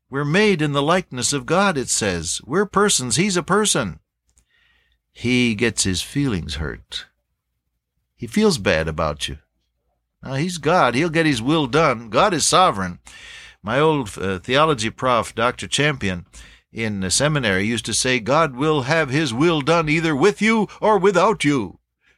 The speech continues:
Oh, how he thundered that at us. Yes, God is sovereign. I know that. And his will ultimately will prevail. You and I know that. But when we say no to him,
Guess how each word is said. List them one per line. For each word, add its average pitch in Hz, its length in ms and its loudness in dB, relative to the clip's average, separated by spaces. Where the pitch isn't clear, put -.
Oh, 131 340 -10
how 120 200 -4
he 104 180 -2
thundered 90 480 -4
that 90 320 -8
at 90 220 -6
us. - 300 -10
Yes, 139 240 0
God 180 260 2
is 185 140 2
sovereign. 110 580 -4
I 101 180 -10
know 110 200 -10
that. 67 260 -16
And 90 120 -10
his 147 160 0
will 170 400 2
ultimately 143 680 0
will 117 160 -2
prevail. 110 720 0
You 120 160 -2
and 151 100 0
I 135 140 4
know 131 220 0
that. 85 280 -6
But 85 140 -12
when 120 180 -6
we 117 100 -4
say 117 240 0
no 113 280 0
to 80 240 -8
him, 71 260 -10